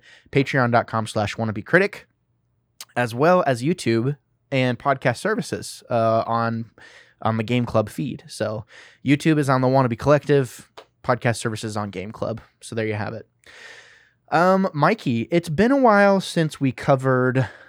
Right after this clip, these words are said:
uh, well, it's a, here's, here's the thing. I, I played through this game not that long ago, actually. Um, and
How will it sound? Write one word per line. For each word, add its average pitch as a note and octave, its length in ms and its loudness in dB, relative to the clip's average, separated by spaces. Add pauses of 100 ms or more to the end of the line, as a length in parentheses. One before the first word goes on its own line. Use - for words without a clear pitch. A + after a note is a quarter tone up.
(120)
uh, A#2 540 4 (580)
well, F3+ 160 0
it's G3 140 0
a, - 180 -4
here's, G#3+ 220 2
here's G#3+ 160 0
the - 40 -6
thing. A#2+ 120 -2
I, C3 220 0
I - 20 -2
played G3+ 340 0
through D3+ 300 -2
this A#2+ 180 -4
game A2+ 400 -4
not A#2 240 -2
that A#2 220 2
long A2 260 -2
ago, A2 480 -10
actually. - 640 -10 (680)
Um, G#2+ 600 0 (120)
and A2+ 480 0